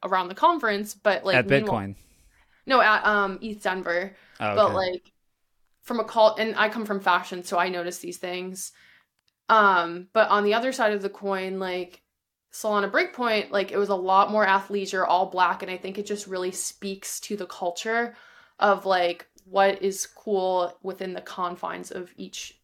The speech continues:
Speaker 1: ecosystem. And eth is a lot more, I think, experiential. They're a lot more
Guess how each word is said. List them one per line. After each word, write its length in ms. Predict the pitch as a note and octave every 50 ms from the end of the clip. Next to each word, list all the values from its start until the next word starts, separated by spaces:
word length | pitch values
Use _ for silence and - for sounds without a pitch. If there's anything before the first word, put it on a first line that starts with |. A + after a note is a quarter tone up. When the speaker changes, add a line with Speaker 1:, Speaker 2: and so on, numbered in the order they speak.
| _ _ _ -
Speaker 1:
ecosystem. 600 | G3+ - - - - - - - - F#3+ F#3 F#3
And 120 | F#3 G3 -
eth 240 | A#3+ C#4+ C#4+ -
is 100 | D4 A3+
a 40 | A3+ G#3
lot 260 | G#3 G3 F#3+ - G#3
more, 320 | G#3+ G#3 G3+ G3+ F#3+ -
I 60 | F#3+
think, 260 | F#3+ - G3+ F#3+ F#3+ -
experiential. 880 | F#3+ G3 - - - - G3+ G3 G#3 G3+ G3 F3 F#3+ F#3+ - G3 F#3+ F#3
They're 140 | F#3+ F#3
a 60 | F3+ F3+
lot 320 | F#3+ F#3 F#3+ F#3+ F#3+ F#3+
more 480 | G3+ G3+ G3+ G3 F#3+ F#3 F#3 F#3 F#3